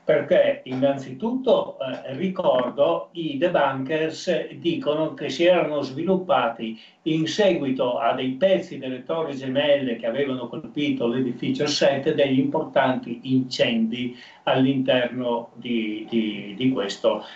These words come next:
edificio. Io voglio ricordare a chi ci ascolta che questo era l'edificio pensato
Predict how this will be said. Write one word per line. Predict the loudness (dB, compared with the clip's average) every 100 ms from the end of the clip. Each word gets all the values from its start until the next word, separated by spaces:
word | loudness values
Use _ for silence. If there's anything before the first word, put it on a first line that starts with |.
| -2
edificio. | 0 2 0 0 -4 -2 0 0
Io | 4 4
voglio | 6 4 4 2
ricordare | 0 0 2 4 6 6 2
a |
chi | -6 -8
ci | -6
ascolta | -8 -2 0 0 0 -4
che | -4 -8
questo | -6 -6 -6 -4 0
era | 0 0
l'edificio | -2 -6 -8 -8 -2 -2 -2 -4
pensato | -2 -2 0 2 2 -2 -6 -8